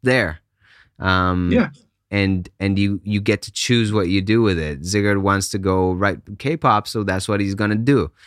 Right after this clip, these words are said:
Speaker 1: I'm
Speaker 2: Yeah.
Speaker 1: gonna, uh, I'm gonna, uh, wor-, like, I'm gonna work my ass off and make more tracks. That's, that's what I'm gonna do. And, and,
Speaker 2: Yeah.
Speaker 1: uh, um, yeah, and, and that's just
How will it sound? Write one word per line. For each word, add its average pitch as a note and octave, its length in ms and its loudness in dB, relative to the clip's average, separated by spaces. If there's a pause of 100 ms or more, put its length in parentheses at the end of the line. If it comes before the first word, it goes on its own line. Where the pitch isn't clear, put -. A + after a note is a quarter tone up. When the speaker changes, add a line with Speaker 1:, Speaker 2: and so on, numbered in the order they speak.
(260)
Speaker 1:
I'm B2 320 4
Speaker 2:
Yeah. B2 80 6
Speaker 1:
gonna, G2 260 2 (100)
uh, F#2+ 240 0
I'm G#2+ 180 2
gonna, G#2+ 300 0 (100)
uh, F#2+ 280 -2
wor-, F#2+ 560 -2
like, F2+ 580 -4
I'm F#2+ 180 0
gonna G2+ 220 2
work G2 320 -2
my G2 140 0
ass A2 320 0
off F#2+ 220 0
and F2 80 -2
make F#2 220 -2
more G2+ 180 0
tracks. A#2 600 0 (520)
That's, - 640 -2 (480)
that's F#2+ 540 0
what A2+ 100 2
I'm G#2+ 120 0
gonna G#2 200 2
do. G#2+ 320 2
And, F#2 380 -2
and, F#2+ 400 -2 (200)
Speaker 2:
Yeah. - 80 -8 (240)
Speaker 1:
uh, F#2 300 0
um, F2 680 -2 (500)
yeah, G#2+ 280 0
and, G2 300 -2
and G2+ 200 -2
that's A2 320 0
just - 380 -4